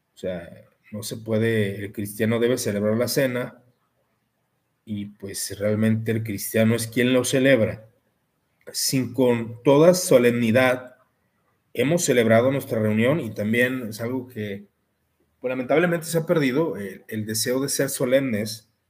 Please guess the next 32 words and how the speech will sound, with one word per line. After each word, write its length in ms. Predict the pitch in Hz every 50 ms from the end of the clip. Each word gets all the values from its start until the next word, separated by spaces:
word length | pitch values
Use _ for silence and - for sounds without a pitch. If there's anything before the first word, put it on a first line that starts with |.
| _ _
en 120 | 110 110
algunas 320 | 104 104 107 135 147 143 -
prácticas. 540 | - 165 190 190 - - 104 - - - - _ _ _ _ _ _ _ _ _ _ _ _ _ _ _ _ _ _
Y 80 | - 113
esto 200 | 110 113 - 127
es 40 |
muy 140 | 127 127 120
común 360 | 120 131 123 117 120 120 123 123
en 220 | 117 113 110 104
los, 380 | 101 98 98 98 - - - - _ _ _ _ _ _ _ _ _ _ _ -
en 120 | 110 107
las 120 | 107 104 98
reuniones 720 | 101 101 104 113 127 135 127 113 110 110 - - - _ _
donde 260 | - - - 104 107
la 80 | 101 98
solemnidad 560 | - 113 104 101 101 101 101 98 113 120 120
se 120 | - 131
ha 60 | 117
perdido 360 | 110 120 110 117 156 175 143 127
y 60 | 113
se 300 | - - 101 98 101 - _ _ _ _ _
traduce 520 | 113 110 107 98 104 107 110 - 151 147
por 420 | 143 - - 127 110 113 107 104 104 - - _ _ _ _ _ _ _ _ _
religiosismo 1160 | - 117 117 113 113 110 110 110 110 117 107 110 113 110 104 104 127 139 143 139 131 120 107
vano, 380 | 104 113 143 175 170 113 98
¿no? 280 | 98 92 110 151 170 156 -
Pero 240 | 107 101 95 98 -
la 120 | - 101
solemnidad 640 | - - 113 104 107 107 104 104 101 113 120 131 127
es 120 | 127 - -
algo 180 | 110 113 131
importante. 640 | 143 143 - 98 92 - - 147 151 151 - -